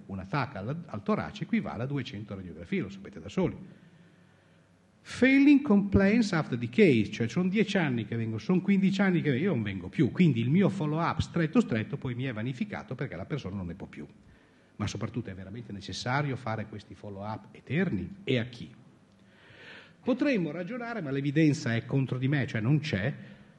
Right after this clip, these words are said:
prendiamo qualcuno più a rischio, qualcuno che ha già avuto una ricaduta dopo chemioterapia, quello lo metti in una fila particolare e me lo guardo meglio.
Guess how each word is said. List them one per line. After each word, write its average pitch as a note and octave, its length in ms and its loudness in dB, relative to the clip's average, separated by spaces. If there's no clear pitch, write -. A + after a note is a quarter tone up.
prendiamo A#3 520 10
qualcuno G#3 480 4
più A3 180 8
a A3 60 12
rischio, - 520 4
qualcuno G#3+ 460 10
che D#3 140 6
ha C#3+ 100 6
già E3 160 12
avuto C4 340 12
una A2+ 140 -2
ricaduta A#2 500 -2
dopo A#2+ 240 -2
chemioterapia, G#2+ 680 -2
quello E3 340 6
lo F#3+ 120 6
metti D3 300 0
in G2 60 -10
una A2+ 160 -4
fila A#2 280 -4
particolare A2 640 -6
e D3 100 -2
me D3 120 4
lo C#3+ 120 0
guardo F#2+ 340 -8
meglio. A#2 560 -2